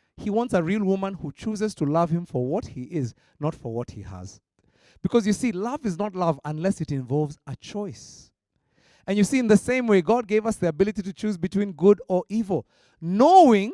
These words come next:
that we could choose to use our free will to reject him. And this is what Adam and Eve did, that they were given free will and they used it to reject God. That's what humans have do-, done ever since. We chose our own way.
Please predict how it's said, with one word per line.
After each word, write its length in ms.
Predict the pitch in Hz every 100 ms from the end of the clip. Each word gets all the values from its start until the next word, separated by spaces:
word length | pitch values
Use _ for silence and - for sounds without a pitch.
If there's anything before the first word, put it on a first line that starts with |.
| 330
that 180 | 233 208
we 80 | 214
could 180 | 226 196
choose 280 | - 262 -
to 100 | 202
use 240 | 220 220
our 220 | 202 175
free 240 | - 233 226
will 220 | 208 208
to 200 | - 147
reject 540 | 139 131 143 160 -
him. 460 | 123 135 120 98 92 _ _ _ _ _ _ _
And 160 | 170 185
this 120 | 240
is 80 | 208
what 160 | 220 -
Adam 260 | 202 196
and 140 | 170 147
Eve 260 | 165 143
did, 260 | 123 101 107 _ _ _ _ _
that 160 | 160 151
they 60 |
were 120 | 165 147
given 300 | 202 226 214
free 240 | 226 226
will 300 | 196 196 - _ _ _ _ _
and 140 | 165 165
they 80 | 151
used 300 | 160 175 165
it 80 |
to 80 | 147
reject 320 | 127 117 135
God. 160 | 123 113
That's 160 | 233 254
what 100 | 202
humans 320 | 240 247 208
have 160 | 175
do-, 140 | 170 226
done 280 | 185 220 214
ever 260 | 214 214 226
since. 360 | - 269 151
We 80 | 165
chose 400 | - - 254 233
our 260 | 196 190 185
own 240 | 220 214
way. 220 | 160 117